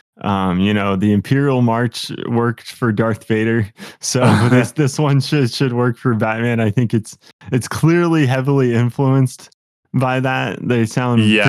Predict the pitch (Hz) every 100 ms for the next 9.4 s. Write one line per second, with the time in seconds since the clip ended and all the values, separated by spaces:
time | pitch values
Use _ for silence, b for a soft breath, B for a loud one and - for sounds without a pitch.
0 | 95 90 85 113 117 120 120 117 113 107
1 | 135 123 160 175 - 123 - - 156 139
2 | 143 139 143 143 127 - 175 165 135 117
3 | 113 120 120 120 120 113 123 135 123 131
4 | 139 135 120 123 113 135 135 127 113 -
5 | 117 135 143 139 147 143 156 139 110 170
6 | 160 135 123 - - 123 123 110 147 -
7 | 143 220 160 123 147 120 170 226 202 180
8 | - 196 175 160 147 135 123 - 151 165
9 | 143 120 110 -